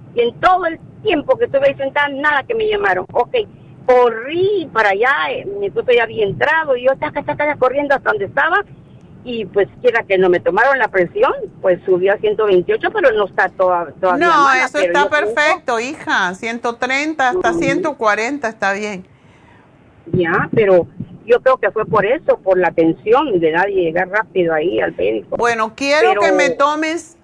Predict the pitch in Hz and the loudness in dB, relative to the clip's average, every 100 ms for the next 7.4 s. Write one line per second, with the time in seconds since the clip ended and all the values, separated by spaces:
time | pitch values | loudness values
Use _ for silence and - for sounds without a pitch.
0 | _ - 247 285 302 311 294 - 226 220 | _ -8 -4 -2 -2 -2 -2 -2 -2 -2
1 | 208 233 202 175 208 233 196 190 214 226 | -6 -2 0 0 -2 -6 -10 -6 -6 -4
2 | 247 226 220 233 - 240 226 226 208 208 | -4 -4 -2 -4 -4 -8 -6 -6 -4 -4
3 | 202 180 180 185 190 190 175 180 170 170 | -6 -6 -8 -4 -2 -4 -4 -4 -4 -2
4 | 185 220 240 247 240 - 226 226 233 214 | -2 0 -2 -2 -8 -8 -8 -6 -8 -6
5 | 190 190 190 190 190 185 196 208 208 214 | -6 -4 -6 -6 -6 -4 -6 -6 -8 -8
6 | - 196 185 185 185 190 190 175 170 160 | -8 -8 -8 -8 -8 -6 -6 -4 -4 -2
7 | 156 170 208 | -2 -4 -6